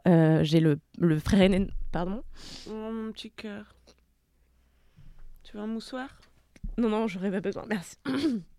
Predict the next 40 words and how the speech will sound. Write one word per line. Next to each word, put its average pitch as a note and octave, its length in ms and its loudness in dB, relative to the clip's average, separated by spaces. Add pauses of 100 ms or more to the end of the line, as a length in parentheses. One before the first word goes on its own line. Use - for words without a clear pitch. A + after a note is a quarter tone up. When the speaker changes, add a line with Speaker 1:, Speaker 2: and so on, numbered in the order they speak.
(600)
Speaker 1:
Donc G3+ 180 6
oui, D4+ 60 8
moi, C#4 120 12
cette - 180 8
semaine, B3+ 360 12
j'étais G3+ 220 8
en G3 80 10
Bretagne. G#3+ 500 10 (420)
Quand G#3 160 6
j'ai A3+ 140 12
appris E4 240 12
par B3 160 12
ma G#3 160 10
mère, B3 180 12
qui - 160 8
est - 20 12
vraiment F#3+ 240 12
une G3+ 120 8
femme F#3 260 8
étrange, C4 500 10 (840)
je G#3 100 12
rentrais G#3 320 10
d'un G3 180 8
week-end A3 300 10
avec F3 280 10
Alix G3+ 260 6
et G#3+ 40 6
des F#3 100 8
copains. G#3+ 360 10 (720)
Et A3 140 12
on A#3 100 12
rentre C4 340 10
et G3+ 120 10
ma G3+ 160 12
mère B3+ 260 12
me G3+ 120 12
dit, A#3+ 340 8
euh, « A3 160 10
Bon, A3+ 100 12 (220)
putain, D#4 260 10